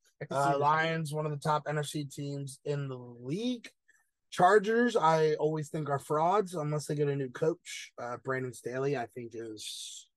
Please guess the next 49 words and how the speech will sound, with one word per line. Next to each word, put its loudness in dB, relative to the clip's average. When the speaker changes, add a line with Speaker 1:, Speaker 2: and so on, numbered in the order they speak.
Speaker 2:
severely 4
overrated. -6
Um, -10
don't -8
think -10
he's -10
that -10
good -10
at -6
all. -8
Speaker 1:
I 2
could -10
see -10
this -8
going 2
either 0
way, -2
but 2
I'm -2
giving -2
the -4
Lions -6
the -8
money -8
line. -8
Speaker 2:
Mm-hmm. -8
Money 4
line. 0
You're -4
not, 0
Speaker 1:
Yeah. 0
Speaker 2:
not 0
looking, -6
you're -4
not 0
looking 0
at 0
the -4
spread? -2
Speaker 1:
I'm 4
not 4
looking -4
at -8
the -18
spread. -6
Just -14
Speaker 2:
Too -2
close? -2
Speaker 1:
eh. -8